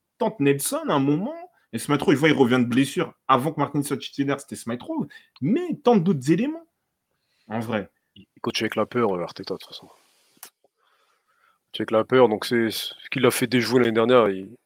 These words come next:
Speaker 2: il... est resté dessus, hein. Il a pas appris, on va dire, de ses erreurs. Parce que là, Martinelli aussi, on parlait de, peut-être de Jesus. Martinelli aussi, là, en P L, c'est dix-sept matchs de but.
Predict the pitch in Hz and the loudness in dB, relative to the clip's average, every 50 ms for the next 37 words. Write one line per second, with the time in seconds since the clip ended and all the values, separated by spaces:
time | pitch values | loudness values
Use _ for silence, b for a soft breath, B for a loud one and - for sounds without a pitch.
0 | _ _ _ _ _ _ _ - 139 120 123 113 113 110 - 131 - - - 185 | _ _ _ _ _ _ _ -10 -2 0 2 2 2 0 -2 -4 -6 -6 -6 -6
1 | 160 139 139 139 _ _ _ _ - 98 95 - - - 101 - - - 117 107 | -6 -6 -6 -10 _ _ _ _ -8 -8 -6 2 4 4 4 4 2 -4 -4 -4
2 | 95 98 104 98 - - 98 82 90 95 113 120 - - _ _ _ _ _ _ | -4 -4 -6 -6 -8 -10 -12 -10 -8 -8 -8 -8 -12 -16 _ _ _ _ _ _
3 | _ _ _ _ _ _ _ _ _ _ _ _ _ _ _ _ _ _ _ - | _ _ _ _ _ _ _ _ _ _ _ _ _ _ _ _ _ _ _ -8
4 | - 120 120 123 117 110 - - - 117 113 117 123 135 131 - 180 151 117 104 | -2 2 2 4 4 4 0 0 -4 -4 -2 0 0 0 0 0 -2 -2 -2 -2
5 | 95 - 95 95 98 95 - 95 92 92 92 92 - - _ _ _ _ _ - | -4 -2 -2 -2 -2 -2 -4 -6 -6 -6 -6 -8 -10 -14 _ _ _ _ _ -14
6 | 101 92 95 90 98 104 120 139 147 - - - _ b b b b b b b | -12 -12 -12 -10 -10 -10 -10 -12 -12 -12 -14 -16 _ b b b b b b b
7 | b b b b b _ - - - - 104 104 107 123 120 107 - - 139 117 | b b b b b _ -20 -18 -12 -8 -8 -4 -2 -2 -2 -2 -2 -4 -2 -2
8 | 98 90 - 104 107 110 107 - - - 95 85 101 101 - 113 - - 120 113 | -2 -2 -2 -2 -2 -2 -2 -4 -8 -10 -12 -10 -8 -6 -6 -6 -2 0 0 0
9 | - - 117 113 113 135 143 - - - - | 0 -2 -6 -8 -6 -8 -12 -12 -14 -16 -18